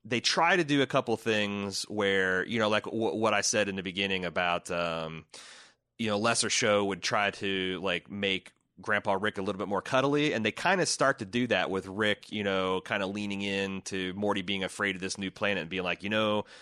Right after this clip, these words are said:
facing these new and different situations and facing our fears is how we grow." It's like, that's a stock,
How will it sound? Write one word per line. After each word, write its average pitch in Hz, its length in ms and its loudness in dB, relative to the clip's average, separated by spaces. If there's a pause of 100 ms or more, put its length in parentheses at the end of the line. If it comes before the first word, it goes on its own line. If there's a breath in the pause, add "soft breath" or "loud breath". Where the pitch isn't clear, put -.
facing 120 340 2
these 110 180 -2
new 110 200 4
and 101 80 0
different 107 260 -2
situations 101 920 0
and 82 120 -8
facing 107 320 -2
our 98 60 0
fears 101 380 -2
is 90 100 -4
how 98 160 0
we 90 140 -4
grow." 104 340 2
It's 98 160 -4
like, 101 320 0 (300 loud breath)
that's 151 180 2
a 127 60 0
stock, - 800 2